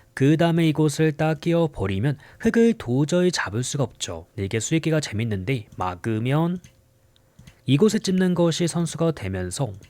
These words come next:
또 눈목자로 씌어갔을 때 중앙 쪽에 백의 여섯 점이 대책이 없고요. 한 칸을 뛰면은 단수 찔러가서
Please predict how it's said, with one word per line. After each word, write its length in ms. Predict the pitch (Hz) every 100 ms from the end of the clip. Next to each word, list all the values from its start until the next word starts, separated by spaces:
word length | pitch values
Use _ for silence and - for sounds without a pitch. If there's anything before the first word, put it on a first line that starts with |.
| _ _ _ _ - - - - -
또 120 | 180
눈목자로 520 | 139 127 160 - 170
씌어갔을 640 | 151 165 165 151 143 156 151
때 280 | 147 175 170
중앙 380 | - 143 185
쪽에 260 | 185 180 185
백의 300 | - 135 147
여섯 360 | 92 92 165 -
점이 300 | 143 110 87
대책이 320 | - 117 151 147
없고요. 480 | 90 - 104 82 -
한 180 | 120 120
칸을 160 | 127
뛰면은 720 | 120 127 127 131 131 160 165 -
단수 800 | - 92 92 92 147 160 175 175 - - -
찔러가서 640 | - 151 160 143 135 101